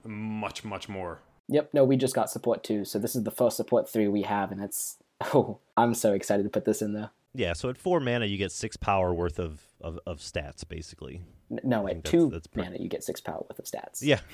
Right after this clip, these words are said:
Speaker 3: I guess it could be two
Speaker 2: <laughs>
Speaker 3: mana. <laughs>
Speaker 2: Next, we've got Advanced Stitchwing, three blue, blue for a three four zombie horror. I believe this is coming to us from Eldritch Moon, flying,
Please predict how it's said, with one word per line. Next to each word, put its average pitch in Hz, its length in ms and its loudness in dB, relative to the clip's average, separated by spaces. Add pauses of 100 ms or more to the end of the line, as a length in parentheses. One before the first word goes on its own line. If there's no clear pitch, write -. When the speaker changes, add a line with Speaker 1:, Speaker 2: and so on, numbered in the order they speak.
Speaker 3:
I 160 60 2
guess 139 220 6
it - 100 8
could 101 140 -4
be 131 80 -4
two 180 100 -4
Speaker 2:
<laughs> - 0 -
Speaker 3:
mana. 82 240 -4 (260)
<laughs> 147 140 -6 (640)
Speaker 2:
Next, 147 340 2
we've 131 140 2
got 123 320 0 (100)
Advanced 127 680 2
Stitchwing, 131 880 0
three 139 480 6
blue, 131 320 6
blue 123 380 4
for 113 240 -2
a 110 160 0
three 135 360 0
four 120 360 2
zombie 117 640 0
horror. 127 540 4
I 135 100 4
believe 135 340 2
this 151 120 -2
is 117 100 -4
coming 120 460 -2
to 120 200 2
us 104 200 0
from 113 340 -2 (160)
Eldritch 135 460 2
Moon, 165 300 0 (400)
flying, 135 440 6